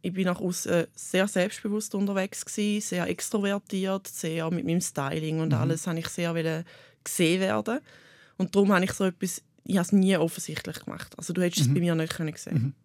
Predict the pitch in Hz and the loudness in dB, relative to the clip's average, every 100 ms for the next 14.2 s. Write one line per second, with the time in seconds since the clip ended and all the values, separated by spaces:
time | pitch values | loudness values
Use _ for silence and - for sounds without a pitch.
0 | _ _ _ 190 175 156 - 151 160 151 | _ _ _ 0 2 -2 -2 0 2 2
1 | 160 147 156 160 151 156 151 143 - - | 4 4 4 0 0 0 0 -2 -4 -6
2 | - 170 - 120 170 - _ _ 156 175 | -6 -6 0 2 0 -4 _ _ 4 8
3 | 160 156 143 160 147 147 - - - _ | 8 8 6 4 4 4 0 -20 -20 _
4 | - 165 165 160 143 131 160 220 175 220 | 6 8 8 8 8 8 6 6 2 2
5 | 185 147 - 151 185 185 202 208 - 196 | 2 2 0 0 4 6 6 4 0 0
6 | 202 _ _ _ _ _ _ _ _ - | -2 _ _ _ _ _ _ _ _ -20
7 | _ _ _ _ _ - 160 170 190 202 | _ _ _ _ _ 6 8 10 8 6
8 | - - 165 180 156 160 151 147 147 165 | 2 2 6 8 6 6 6 6 6 6
9 | 139 135 147 - 139 135 139 135 135 139 | 6 6 4 2 2 4 4 6 6 6
10 | 127 139 147 156 147 131 151 135 131 160 | 4 4 2 2 0 2 4 4 2 0
11 | - 139 - 135 135 139 156 156 135 143 | -2 -8 -2 -2 0 0 0 -2 -2 -4
12 | - 143 139 131 139 151 143 131 131 131 | -4 -6 -4 -4 -2 -2 -2 -2 0 -2
13 | 123 - 135 139 139 - 135 151 208 - | -2 0 2 4 4 2 0 2 0 2
14 | 151 135 | 2 2